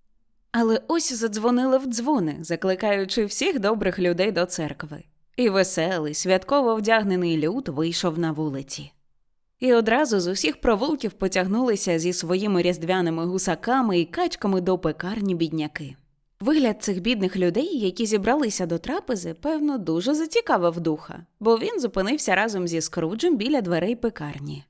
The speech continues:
І, припіднімаючи накривки з каструль, які проносили мимо нього, взявся кропити їжу олією зі своєї лампи.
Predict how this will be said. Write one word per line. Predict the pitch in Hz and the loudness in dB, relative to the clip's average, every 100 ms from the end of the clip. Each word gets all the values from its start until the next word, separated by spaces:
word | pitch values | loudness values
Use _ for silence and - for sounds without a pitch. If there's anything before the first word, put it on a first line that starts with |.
| _ _ - | _ _ -2
І, | 233 262 240 | 2 2 2
припіднімаючи | 254 262 269 233 302 277 190 165 165 180 | 2 4 2 6 6 6 2 0 0 -2
накривки | 175 226 262 190 - 170 | -2 2 2 2 0 -4
з | |
каструль, | - 165 - - 302 466 | -4 -6 -6 -2 -2 -2
які | 226 170 180 | -4 -2 -2
проносили | - 240 294 185 - 165 165 | 2 4 4 4 0 -2 0
мимо | 160 151 | -2 -2
нього, | 147 156 330 214 160 | -2 -2 -2 -4 -6
взявся | 156 156 - 571 - 196 | -6 -4 -4 -4 -4 -2
кропити | 196 170 214 339 294 | 0 0 0 -4 -2
їжу | 185 180 226 190 | -2 -2 0 0
олією | 156 156 226 233 196 175 | 0 0 -2 -2 -2 -2
зі | 160 | -2
своєї | 151 156 156 165 165 | -4 -4 -2 0 0
лампи. | 156 143 139 147 143 | -2 -4 -8 -8 -12